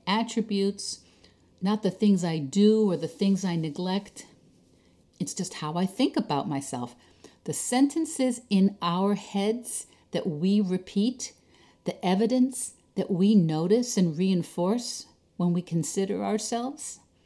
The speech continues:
our thoughts about ourselves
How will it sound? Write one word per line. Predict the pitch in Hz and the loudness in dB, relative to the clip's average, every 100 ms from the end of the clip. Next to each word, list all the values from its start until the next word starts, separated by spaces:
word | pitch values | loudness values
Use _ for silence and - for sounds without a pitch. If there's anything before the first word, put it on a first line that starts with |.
| _ _ _ _ _ _ _ _ - | _ _ _ _ _ _ _ _ -8
our | 165 | -8
thoughts | 185 - 170 156 - - - _ - | -6 -4 -6 -6 -10 -10 -10 _ -12
about | - 147 170 | -10 -6 -4
ourselves | 185 - 165 147 156 - | -4 -4 -8 -8 -10 -12